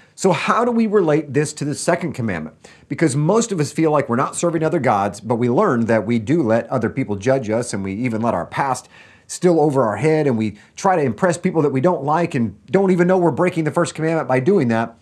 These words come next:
So is it possible that we could be doing the same thing in the second commandment? I submit to you the answer is yes. Because as we walk through the second commandment, we're gonna learn that it is far more relevant for us today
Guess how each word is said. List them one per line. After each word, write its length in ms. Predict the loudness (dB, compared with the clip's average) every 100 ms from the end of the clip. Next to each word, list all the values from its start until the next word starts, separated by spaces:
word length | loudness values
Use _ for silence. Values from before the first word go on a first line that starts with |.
| -20 _ _ -8
So 140 | 0
is 200 | 0 0
it 120 | -4
possible 440 | -2 -2 0 -2 0
that 80 |
we 140 | -2 -4
could 120 | -4
be 100 | -4
doing 280 | -4 -4 -2
the 80 | -4
same 400 | -4 -4 -6 -6
thing 320 | -4 -4 -6 -6
in 120 | -6
the 80 | -4
second 340 | -2 -2 -2
commandment? 440 | -6 -8 -10 -12 _ _ _ _ _ _ -12 -6
I 120 | -4
submit 320 | -4 -8 -6
to 80 | -6
you 80 | -4
the 120 | -6
answer 280 | -8 -10 -10
is 160 | -4
yes. 340 | 0 0 -2 -16 -20 -20 -20 -18 -8
Because 260 | -2 -2 -2
as 240 | 0 0 2
we 140 | 0
walk 500 | 0 0 0 0 0
through 100 | 0
the 80 | 0
second 340 | -2 -4 -6
commandment, 420 | -6 -4 -2 -2 0
we're 160 | 0
gonna 120 | 2
learn 360 | 2 0 0 0
that 180 | -2 -2
it 60 |
is 160 | -4 -4
far 500 | -10 -6 -2 0 0
more 300 | 2 2 2
relevant 460 | 2 2 0 -4 -2
for 120 | -2
us 140 | -2
today 560 | -4 -2 0 2 0